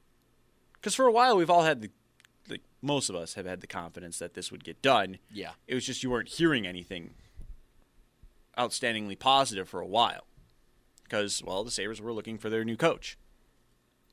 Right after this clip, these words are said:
Speaker 1: And they were but to close the year.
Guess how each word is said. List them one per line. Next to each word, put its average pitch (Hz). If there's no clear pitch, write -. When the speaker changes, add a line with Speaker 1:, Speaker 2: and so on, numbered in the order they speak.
Speaker 1:
And 120
they 98
were 101
but 131
to 107
close 127
the 120
year. 127